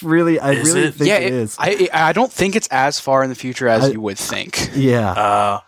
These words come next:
Speaker 2: 'cause, like, just looking at some of the characters, it reminds me a lot of what the bad guys in Metal Gear Solid games have become, where they're just, like, fully robotic now. And,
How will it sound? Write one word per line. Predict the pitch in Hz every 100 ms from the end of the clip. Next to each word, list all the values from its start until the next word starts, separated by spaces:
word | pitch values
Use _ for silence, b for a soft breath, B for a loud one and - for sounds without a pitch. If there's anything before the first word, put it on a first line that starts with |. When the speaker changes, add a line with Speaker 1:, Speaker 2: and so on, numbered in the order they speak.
| B B B
Speaker 2:
'cause, | 156 147
like, | 143 69 92 151
just | 160 143
looking | 156 156 143
at | 127
some | -
of | 123
the | 117
characters, | 120 117 - -
it | 117
reminds | 110 107 113 113
me |
a | 113
lot | 104 107 107
of | 107 104 101 - - _
what | 127 127
the |
bad | 107 107 107
guys | 110 113
in | 104 98
Metal | 101 107
Gear | 110
Solid | - 104 104 110
games | 120
have | 127 120
become, | 131 135 135
where | 131 113
they're | 110
just, | 107 -
like, | 104 -
fully | - - 110 107 110
robotic | 104 95 101 104 101 110 -
now. | 127 120
And, | 113